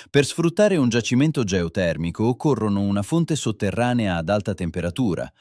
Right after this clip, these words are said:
e una roccia molto porosa che giaccia sopra la fonte. Questa roccia lavora come una spugna,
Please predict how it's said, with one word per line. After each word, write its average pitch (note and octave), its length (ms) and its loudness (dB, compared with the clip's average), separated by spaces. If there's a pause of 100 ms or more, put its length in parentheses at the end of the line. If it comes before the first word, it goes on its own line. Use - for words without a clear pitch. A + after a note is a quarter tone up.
(300)
e A2+ 80 4
una D3+ 200 6
roccia A#2+ 360 0
molto C3 420 2
porosa D#2+ 580 -6 (120)
che C3+ 180 2
giaccia A#2 380 0
sopra G#2+ 360 -2
la A#2+ 120 -2
fonte. - 600 -10
Questa C#3+ 320 4
roccia A2+ 460 4
lavora G#2 340 0
come B2 260 2
una G2+ 240 0
spugna, F2+ 540 -2